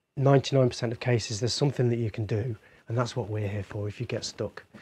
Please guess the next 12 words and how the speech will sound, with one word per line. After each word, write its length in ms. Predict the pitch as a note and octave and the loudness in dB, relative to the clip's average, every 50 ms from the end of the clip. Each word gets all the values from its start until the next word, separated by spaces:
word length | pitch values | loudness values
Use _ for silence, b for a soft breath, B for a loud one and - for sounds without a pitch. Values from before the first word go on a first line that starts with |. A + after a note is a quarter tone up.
| B B B B B B | B B B B B B
So, 140 | B - D#3+ | B 6 6
yeah, 420 | D#3 D#3 D3+ D3 C#3+ C#3 - - - | 8 10 10 10 8 8 6 2 0
uh, 80 | - - - | 0 -2 0
thank 300 | - - G3+ F#3 F3 - | 2 4 6 6 6 8
you 80 | F3+ E3+ | 6 6
again 200 | D3 E3+ E3+ D3+ | 8 8 6 6
to 120 | - D3+ | 6 6
our 80 | D3+ D3 | 6 8
new 200 | D3 D3 D3+ D3 | 8 8 8 8
members. 460 | D3 C#3+ C#3+ C#3+ C3 C#3 C#3+ C#3 B2 | 8 8 8 8 8 8 6 6 4
P 300 | - - - F#3 F#3+ F#3 | 2 2 4 6 8 8
B, 500 | D#3+ D3+ E3+ E3 E3 E3 E3 E3 D3+ - | 8 8 8 10 10 8 8 6 4 0